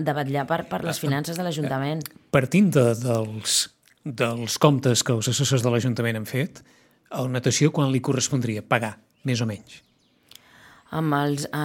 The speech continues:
Speaker 1: amb els últims... És que, és que
Speaker 2: Més o menys,
Speaker 1: exactament,
Speaker 2: eh?
Speaker 1: no sé, crec que era
Speaker 2: <clears throat>
Speaker 1: so-, so-, sobre el voltant del milió d'euros, crec que era més d'un milió d'euros.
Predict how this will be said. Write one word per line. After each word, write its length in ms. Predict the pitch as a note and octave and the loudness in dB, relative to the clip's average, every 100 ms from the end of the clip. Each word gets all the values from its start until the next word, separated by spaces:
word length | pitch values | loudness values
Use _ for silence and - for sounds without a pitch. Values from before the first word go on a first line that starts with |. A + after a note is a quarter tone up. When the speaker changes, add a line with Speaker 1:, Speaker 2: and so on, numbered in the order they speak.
| C#3 C#3+ - | -2 -2 -2
Speaker 1:
amb 140 | D#3 C#3+ | 0 0
els 160 | C#3 C#3+ | 0 -2
últims... 600 | F3 - F#3 F3 D3+ - | -2 -2 -2 -2 -4 -6
És 140 | D3+ - | -8 -4
que, 140 | C#3+ C#3 | -4 -4
és 140 | D3 - | -6 -4
que 80 | |
Speaker 2:
Més 540 | D3+ C#3+ C#3+ C3 C3+ C#3+ | -4 -4 -4 0 0 2
o 60 | B2+ | 2
menys, 160 | - | 2
Speaker 1:
exactament, 380 | C3 F3 G3+ - - | 2 2 0 -8 -12
Speaker 2:
eh? 100 | - E3 | -6 -2
Speaker 1:
no 80 | D#3 | -2
sé, 220 | C#3 C#3 C3 | -2 -2 -4
crec 200 | D3+ D3 | -4 0
que 80 | A#3+ | 2
era 240 | - - | 4 2
Speaker 2:
<clears throat> 20 | - | 0
Speaker 1:
so-, 200 | D#3+ C#3 C#3+ | -4 -6 -6
so-, 220 | - D3 C#3+ C3 | -4 -2 -2 -6
sobre 380 | - D3 C#3+ | -6 -4 -2
el 20 | C#3 | -2
voltant 340 | C3+ C3 D3 | -4 -4 -2
del 140 | D#3+ | -2
milió 240 | E3 C#3+ C#3 | 0 -2 0
d'euros, 280 | C3+ C#3 C3 | 0 -2 -4
crec 140 | D#3 D#3+ | -6 -2
que 80 | |
era 80 | D#3 | 0
més 220 | C#3+ D3 C#3 | 0 0 0
d'un 100 | C3+ | -2
milió 180 | C3 C3 | -2 -2
d'euros. 460 | C3+ C3+ C3+ B2+ | -4 -4 -6 -8